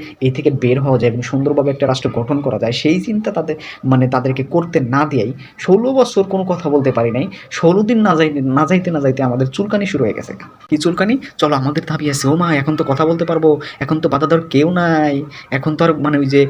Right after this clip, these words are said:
কথা বললেই গুম, কথা বললেই খুন, কথা বললেই, মানে, ধইরা নিয়ে হারুন, হাউন আঙ্কেল, ঠিক আছে কি, মাথার মধ্যে ডিম ঢুকাই দিব,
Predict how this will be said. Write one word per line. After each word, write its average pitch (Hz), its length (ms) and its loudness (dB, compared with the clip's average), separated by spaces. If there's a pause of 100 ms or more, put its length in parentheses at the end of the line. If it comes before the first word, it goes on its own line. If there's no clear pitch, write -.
(160)
কথা 151 240 0
বললেই 147 240 2
গুম, 135 300 2
কথা 147 220 -2
বললেই 135 260 4
খুন, 131 320 0
কথা 139 160 -2
বললেই, 135 400 2 (240)
মানে, 127 120 4
ধইরা 135 300 2
নিয়ে 131 240 0 (200)
হারুন, 135 360 0
হাউন 135 280 2
আঙ্কেল, 127 340 2 (240)
ঠিক 131 120 2
আছে 135 180 0
কি, 127 100 -4
মাথার 139 240 -2
মধ্যে 131 180 2
ডিম 131 240 2
ঢুকাই 127 260 4
দিব, 120 260 0